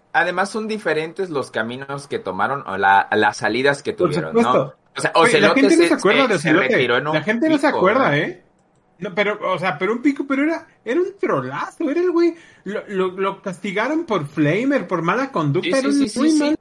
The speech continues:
Speaker 1: sí. No, no, no,
Speaker 2: jugador.
Speaker 1: pero lo que quieras, o sea, Ocelote se fue en su pico. Estuviera en boca de todos,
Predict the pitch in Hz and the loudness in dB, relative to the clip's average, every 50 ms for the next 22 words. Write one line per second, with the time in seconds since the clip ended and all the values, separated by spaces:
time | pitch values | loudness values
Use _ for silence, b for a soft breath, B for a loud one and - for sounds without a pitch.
0 | _ _ _ _ - - 175 208 214 202 196 214 233 202 156 135 139 - 156 156 | _ _ _ _ -2 0 2 4 4 4 4 4 2 2 0 -4 -6 0 2 4
1 | 160 160 156 156 151 147 135 131 147 180 214 214 170 151 131 139 135 139 139 120 | 4 6 4 4 2 2 -2 0 2 4 4 4 4 2 2 0 0 2 0 0
2 | 107 - - - 143 139 139 147 139 139 160 160 - 233 226 226 196 143 - - | 0 -2 -2 0 0 0 0 0 -2 0 0 -2 0 -2 -4 -2 -4 -8 -2 -2
3 | 160 196 - - - _ - 156 151 147 - 165 143 - - 254 226 - - - | -2 -2 -2 -6 -10 _ -10 -8 -8 -8 -8 -10 -12 -10 -12 -12 -8 -6 -6 -6
4 | - - _ _ _ _ _ _ - - 147 143 147 160 156 170 190 208 196 180 | -6 -8 _ _ _ _ _ _ 0 0 0 0 2 -2 0 2 4 2 2 4
5 | 170 196 208 - 208 190 165 - - 160 165 170 170 - | 4 2 4 4 2 2 2 4 4 4 4 4 2 -2